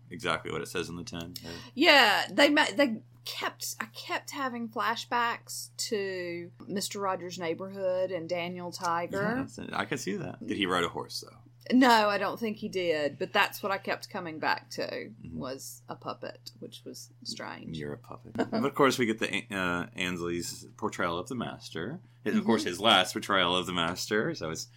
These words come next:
Speaker 1: not only do we get the last, you know, classic Who, we get the last appearance of the Master, um, at least with this actor.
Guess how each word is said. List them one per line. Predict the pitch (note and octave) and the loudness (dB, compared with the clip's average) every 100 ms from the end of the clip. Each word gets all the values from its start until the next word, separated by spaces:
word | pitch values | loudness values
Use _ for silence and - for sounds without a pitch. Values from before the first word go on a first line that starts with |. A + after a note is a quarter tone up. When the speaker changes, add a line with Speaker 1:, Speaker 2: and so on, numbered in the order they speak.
| - - | -20 -4
Speaker 1:
not | G#2+ | -2
only | G#2 | 0
do | G2 | 2
we | F#2+ | 0
get | F#2+ | 0
the | |
last, | F2+ F2 E2+ - - | 0 0 0 -6 -10
you | E2 E2+ | -10 -8
know, | D#2 D2 - - - - - - - - - | -8 -8 -12 -20 -20 -20 -20 -20 -20 -20 -18
classic | - G#2 F#2+ G2+ | 0 2 2 -2
Who, | G2+ F#2 | 0 2
we | G2+ | 0
get | F2+ | 0
the | E2+ | -2
last | D#2+ D#2 | -2 -6
appearance | - F2+ E2 | -10 -10 -8
of | F2+ | -10
the | F#2+ | -10
Master, | C#2+ C#2 - F2+ A2 - - - - - | -10 -10 -12 -10 -12 -14 -20 -20 -20 -10
um, | E2 | -6
at | E2 | -4
least | D2 D#2+ - | -4 -4 -6
with | E2 | -8
this | D#2+ D#2 | -8 -6
actor. | C#2+ D2 F2 G#2 | -8 -8 -8 -8